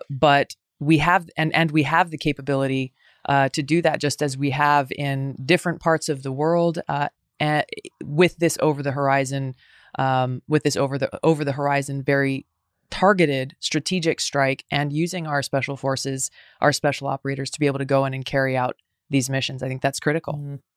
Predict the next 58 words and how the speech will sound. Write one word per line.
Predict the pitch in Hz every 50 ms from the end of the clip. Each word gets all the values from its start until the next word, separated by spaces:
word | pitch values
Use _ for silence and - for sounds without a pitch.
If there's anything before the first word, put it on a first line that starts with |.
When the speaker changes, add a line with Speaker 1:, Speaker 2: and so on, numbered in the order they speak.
| _ _ _ _ -
Speaker 2:
I | 165 175 175
know. | 165 156
I | 139 -
mean, | 170 175
I, | 185
w-, | 190 190 196 -
I | - 190 196 202
would | 190 196 170
like | 165 170 160 165 160
to | - - 147
believe | 131 139 135 135 131 131 120 113
that | 117 127 123 127 -
over | - 143 135 135 139
the | 131 123
horizon | 117 127 120 123 123 127 127 117 123 131 123 120 127 -
will | 131 131 127 120
work | 127 131 131 123 -
just | - - 131 - -
as | 131 113 110
well, | 131 135 123 120 117 120
but | 113 131 123 123 - - - - - - - - _
too | - 180 175
many | 170 165 160 156 151
people | 117 117 151 143 - 143 131
who | 123 135
I | 131 127
trust | 123 - - 156 135 127 117 -
have | 135 120
said | - - 139 127 120 120
that's | 135 135 - -
bu-, | 113 107 - 139 139 -
a | 131
bunch | 123 135 139 135 123 -
of | 123 110 113
bull. | - 143 156 151 139 135
We | 135 147
don't | 151 143 147 147 -
have | 131 135 135 139 131 -
anywhere | 143 147 143 143 139 135 131
near | 131 135 143 143
the | 143 127
intel | 135 143 143 - 139 131 123
capabilities | - - 131 127 - _ _ - 135 131 131 127 127 120 -
that | 143 -
we | - 139 139
need | 135 143 170 185 139
now. | 127 123 120 123 127 139 - - - - - - -
There | - 156
was | 151 139 139
a |
report | 135 147 147 - - 170 165 160
today | - 147 147 151
in | 151 147
the | 143 131
Wall | 135 139 139
Street | - - 143 123 -
Journal, | 156 170 165 147 139 135 131 - _ _ _ _ -
denied, | 147 143 156 156 151 139 135 139 143 -